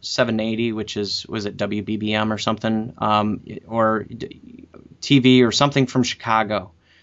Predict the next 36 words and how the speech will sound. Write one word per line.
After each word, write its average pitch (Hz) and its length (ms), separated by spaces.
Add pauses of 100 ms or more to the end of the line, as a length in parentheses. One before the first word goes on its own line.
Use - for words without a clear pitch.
(140)
that 104 120
I 104 100
can 110 160
get 107 160
down 104 220
here, 104 340 (100)
every, 123 520
it's - 180
always 117 320
starts 135 300
off 110 260
with, 107 260 (560)
"There 117 100
was 117 120
a 123 60
shooting, 113 400
there 107 100
was 110 100
a 120 60
shooting," 117 380
and 82 80
I - 20
was 107 100
like, 120 180
"I 127 60
can't 127 260
even, 98 220
I 120 60
can't 185 200
watch - 200
this." - 220 (100)
I 113 60
mean, 120 120
this 135 180
is 147 160
just, 123 340